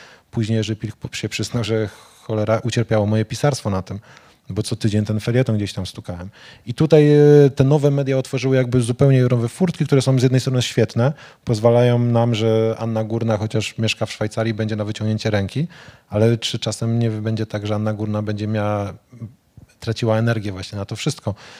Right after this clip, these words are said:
To są wyzwania, które gdzieś w dwudziestym pierwszym wieku stają przed, e, pisarzami, pisarkami. Pojawiło się pytanie z internetu, tak teraz, e, e, pozwolę sobie je przytoczyć. Dzień dobry. Katno, tak się pani nazywa. „Mnie ciekawi tak od strony psychologicznej, czy,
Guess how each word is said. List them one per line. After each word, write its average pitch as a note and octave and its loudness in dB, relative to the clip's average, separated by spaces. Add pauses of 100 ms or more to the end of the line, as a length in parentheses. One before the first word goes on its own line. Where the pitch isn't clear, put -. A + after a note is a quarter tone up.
To C#3+ -6
są D3+ 4
wyzwania, D3 4
które A#2+ 0
gdzieś A2+ -2
w A2+ -6
dwudziestym A2 0
pierwszym A2+ 0
wieku A2 0
stają G#2+ 2
przed, - -6
e, G2 0
pisarzami, G2 -2
pisarkami. F#2+ -2 (640)
Pojawiło C3 8
się C#3+ 2
pytanie C#3 2
z G#2 -6
internetu, G#2 -8
tak G#2+ -8
teraz, - -4
e, A2 2
e, - 4 (1160)
pozwolę G#2+ -2
sobie G#2 -2
je G#2 2
przytoczyć. A2 0
Dzień G2+ 0
dobry. D#3 4 (880)
Katno, A2 2
tak - -12
się - -14
pani F2+ -6
nazywa. F2+ -2 (440)
„Mnie C3 6
ciekawi D3 6
tak C#3 4
od C3 2
strony B2 2
psychologicznej, B2 0
czy, A2+ -2